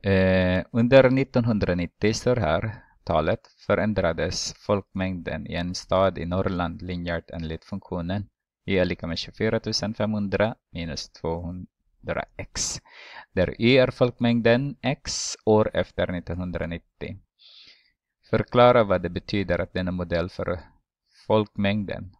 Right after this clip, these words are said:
har ett negativt värde på K. Hoppas att den här modellen in-,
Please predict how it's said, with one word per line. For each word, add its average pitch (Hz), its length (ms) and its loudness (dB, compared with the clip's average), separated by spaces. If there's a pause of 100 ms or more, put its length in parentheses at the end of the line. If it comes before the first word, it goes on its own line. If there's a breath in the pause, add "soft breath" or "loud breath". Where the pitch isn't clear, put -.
har - 360 -4
ett - 140 -12
negativt 85 680 -8 (180)
värde 85 460 -4
på - 100 -12
K. 101 380 -2 (600)
Hoppas - 460 -4
att - 200 -6
den 87 160 -6
här 95 380 0
modellen 87 540 -6
in-, 92 180 -10